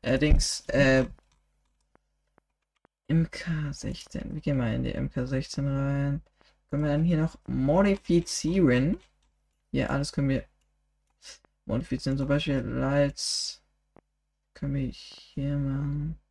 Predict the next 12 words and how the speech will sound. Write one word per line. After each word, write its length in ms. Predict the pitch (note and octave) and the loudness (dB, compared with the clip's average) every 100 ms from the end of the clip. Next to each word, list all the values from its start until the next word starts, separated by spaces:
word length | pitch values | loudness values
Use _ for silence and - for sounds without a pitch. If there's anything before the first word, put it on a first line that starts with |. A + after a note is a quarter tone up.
| - _ _ _ _ _ _ G1+ G1+ _ _ - | -20 _ _ _ _ _ _ -20 _ _ _ -20
Das 400 | - - - - _ | -18 -16 -16 -18 _
wollen 160 | - C#2 | -10 -6
wir 60 | - | -6
aber 160 | - | -8
nicht. 420 | - - - - _ _ _ _ _ _ _ _ _ _ _ _ _ _ _ _ _ _ - | -10 -12 -14 -20 _ _ _ _ _ _ _ _ _ _ _ _ _ _ _ _ _ _ -10
Lass 200 | D#3+ D#3+ | -8 -6
mal 180 | C3+ | -4
weg. 280 | B2+ C3 - _ _ _ _ _ _ _ _ _ _ _ _ _ _ _ _ _ _ _ _ - | -4 -6 -8 _ _ _ _ _ _ _ _ _ _ _ _ _ _ _ _ _ _ _ _ -18
Wir 160 | - | -10
machen 160 | C3+ B2+ _ _ _ _ _ | -8 -10 _ _ _ _ _
Tag 400 | - A#2+ A2 - | -12 -8 -6 -6
Lights. 600 | B1+ - - - - _ | -8 -8 -12 -16 -18 _